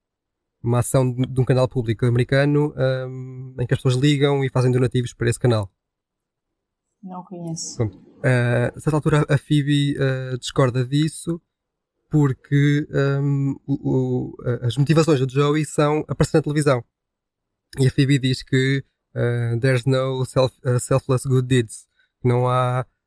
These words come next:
Speaker 1: ações, ah, verdadeiramente abnegadas.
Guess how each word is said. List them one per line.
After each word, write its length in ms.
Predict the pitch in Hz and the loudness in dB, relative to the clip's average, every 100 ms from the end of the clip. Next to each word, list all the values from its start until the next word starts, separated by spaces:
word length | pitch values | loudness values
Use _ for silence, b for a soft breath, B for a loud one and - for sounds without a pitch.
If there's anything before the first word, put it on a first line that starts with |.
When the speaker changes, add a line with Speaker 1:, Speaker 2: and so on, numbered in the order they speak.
| _ | _
Speaker 1:
ações, 1000 | 131 123 - 131 127 123 123 123 - - | -4 -4 2 2 4 2 0 -2 -8 -4
ah, 520 | 131 120 120 117 120 113 _ - | -2 0 0 -2 -4 -10 _ -4
verdadeiramente 560 | 131 127 127 127 127 - 127 123 123 | -2 0 2 2 0 -2 0 0 0
abnegadas. 760 | 127 120 127 131 120 117 113 - | 0 4 4 4 2 -2 -8 -10